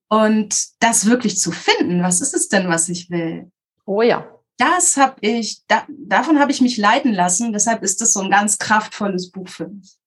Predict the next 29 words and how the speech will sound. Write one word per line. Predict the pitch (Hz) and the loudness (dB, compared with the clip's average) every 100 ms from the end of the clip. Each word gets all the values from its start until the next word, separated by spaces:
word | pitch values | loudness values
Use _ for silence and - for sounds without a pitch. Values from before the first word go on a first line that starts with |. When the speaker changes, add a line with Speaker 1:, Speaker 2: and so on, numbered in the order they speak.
| _ _ _ _ _ _ - - - - | _ _ _ _ _ _ -20 -20 -20 -8
Speaker 2:
Und | 202 233 | 0 2
das | 262 | 4
ist | 262 | 6
ja | 254 220 226 | 4 6 4
auch | 226 | 6
jetzt | 247 240 - | 4 4 0
ein, | 214 208 208 | 0 2 2
ein, | - 208 202 202 | 2 2 2 2
ein | 202 190 | 2 2
wunderbares | 285 277 269 208 226 - - | 2 4 2 2 0 -2 -2
Bild | 254 262 135 - - - _ _ _ _ _ _ _ | 2 2 0 -4 -16 -16 _ _ _ _ _ _ _
für | - - 247 233 233 226 | -16 -2 4 6 6 6
unsere | 208 214 208 202 202 196 | 4 2 2 2 4 4
Zuhörerinnen | 190 233 254 247 247 240 240 240 240 202 196 220 220 214 | 2 -2 -2 4 4 6 6 4 2 -2 -2 0 2 2
und | 196 190 - | 0 0 -4
Zuseherinnen. | - 262 240 247 - 226 233 226 247 294 349 - - - - _ _ _ | -2 0 0 0 2 2 2 0 -2 -4 -6 -14 -20 -20 -20 _ _ _
Dieses, | 214 214 214 208 208 - | 0 4 6 6 2 0
dass | 196 202 | 0 2
man | 196 | 0
sich | 226 | 0
von | 226 | 2
den | 208 202 | 2 4
Wünschen | 247 254 226 190 180 | 2 2 2 2 2
leiten | 170 160 160 - - 180 170 - | 4 6 4 2 -6 -4 -4 -2
lässt, | 165 165 165 - | 2 2 2 -4
von | 180 | -4
seinem | 170 180 180 185 | -2 -2 -2 0
eigenen | 165 220 240 220 208 | 4 4 4 2 2
Auring. | 175 247 214 165 | 4 4 2 -2